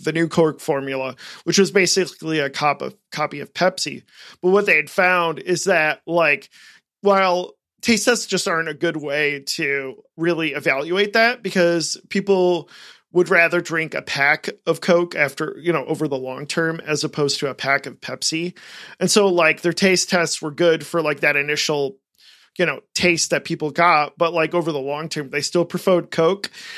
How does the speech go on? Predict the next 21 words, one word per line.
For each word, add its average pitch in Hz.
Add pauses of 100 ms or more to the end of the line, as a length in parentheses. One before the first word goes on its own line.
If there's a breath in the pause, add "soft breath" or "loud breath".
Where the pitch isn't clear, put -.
(180 loud breath)
And 196
so, 214
like, 180
it 185
just 202
made 202
their 175
sales 165
even 151
worse. 143
And 156
so 156
that's 147
why 156
they 143
ended 147
up 147
going 160
back 143
and 151
doing, 135